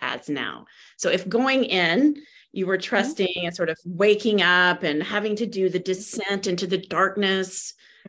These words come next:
Speaker 2: Mm-hmm.
Speaker 1: right? You really did an underworld journey. You did that
Speaker 2: Mm-hmm.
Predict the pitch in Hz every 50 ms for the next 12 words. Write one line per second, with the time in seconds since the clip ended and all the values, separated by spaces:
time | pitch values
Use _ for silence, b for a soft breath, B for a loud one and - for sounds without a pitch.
0 | B - 180 170 180 202 214 - - - - 202 202 202 262 277 262 254 247 240
1 | 202 220 202 180 175 175 170 - - 170 175 175 175 175 175 165 165 170 165 160
2 | 151 147 151 143 151 156 165 165 160 151 131 131 120 143 156 156 156 156 165 180
3 | 185 190 180 165 160 147 143 139 160 175 160 -